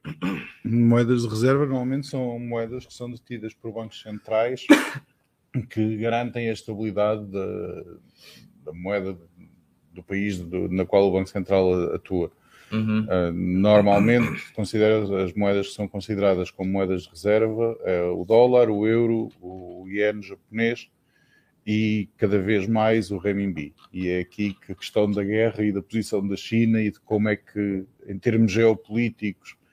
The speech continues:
Speaker 1: e geoestratégicos, como é que, ah, a posição dominante do dólar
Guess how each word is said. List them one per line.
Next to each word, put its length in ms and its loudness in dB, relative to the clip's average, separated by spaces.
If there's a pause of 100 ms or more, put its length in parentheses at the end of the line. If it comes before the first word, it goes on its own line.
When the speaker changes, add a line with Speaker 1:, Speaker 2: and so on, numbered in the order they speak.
(400)
Speaker 1:
e 80 -2
geoestratégicos, 1000 2 (220)
como 280 4
é 80 0
que, 1120 -4 (140)
ah, 440 -2
a 20 -6
posição 440 0
dominante 460 0
do 120 -8
dólar 520 2